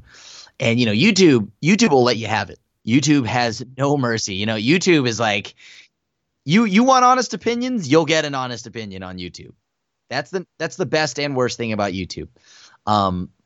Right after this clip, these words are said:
and, and obviously there are people that also just, like, like, like, the YouTube comments can take a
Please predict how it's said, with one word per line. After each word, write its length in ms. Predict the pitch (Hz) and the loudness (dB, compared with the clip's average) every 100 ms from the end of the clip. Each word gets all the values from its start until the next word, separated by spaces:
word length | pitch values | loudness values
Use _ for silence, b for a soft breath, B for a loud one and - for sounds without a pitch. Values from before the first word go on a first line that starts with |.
| _ _ _ _ - - - | _ _ _ _ -20 -12 -2
and, 280 | 139 131 127 | 0 0 0
and 120 | 147 | 0
obviously 440 | - 220 240 - 190 | 2 2 2 -4 0
there 180 | 170 160 | 2 2
are 60 | |
people 340 | 160 156 143 127 | 0 -4 -2 -2
that 140 | 117 | 0
also 260 | 117 117 107 | -2 -2 -6
just, 220 | 107 101 | -6 -8
like, 180 | 95 - _ _ - | -10 -14 _ _ -6
like, 180 | 139 120 | -6 0
like, 160 | 165 151 | 2 4
the 140 | 190 | 4
YouTube 220 | 226 190 | 4 2
comments 360 | 175 160 147 - | 2 2 0 -2
can 240 | - 127 | -2 0
take 160 | 120 101 | 0 0
a 140 | 98 | -2